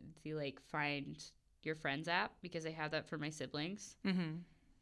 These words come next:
Speaker 1: And, uh, like, even when we're traveling together, I'm like, "No, I'm never putting that in my phone," 'cause I just don't, like, I'm, I'm a grown woman. <laughs> Don't need you
Speaker 2: Interesting.
Speaker 1: tracking me.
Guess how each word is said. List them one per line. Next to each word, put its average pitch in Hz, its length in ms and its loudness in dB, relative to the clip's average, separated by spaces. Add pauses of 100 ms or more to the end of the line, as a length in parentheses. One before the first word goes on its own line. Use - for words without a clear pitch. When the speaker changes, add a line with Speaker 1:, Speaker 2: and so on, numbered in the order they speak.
(120)
Speaker 1:
And, 160 320 4
uh, 147 320 6
like, 160 160 0
even 160 200 -2
when 151 100 2
we're 151 80 4
traveling 139 400 2
together, 139 240 -2
I'm 143 100 0
like, 143 180 -6
"No, 175 140 0
I'm 156 200 0
never 156 200 2
putting 160 260 -2
that 156 120 4
in 147 80 0
my 156 120 2
phone," 156 360 0
'cause 147 480 -6 (1500)
I 156 140 2
just 160 260 -4
don't, 151 340 0 (640)
like, 170 200 0
I'm, 156 420 2
I'm 165 160 0
a 160 40 -2
grown 170 500 2
woman. 165 340 2 (1000)
<laughs> 175 120 -2
Don't 208 320 8
need - 20 6
you 202 140 6
Speaker 2:
Interesting. 185 260 10
Speaker 1:
tracking 175 520 8
me. 160 200 2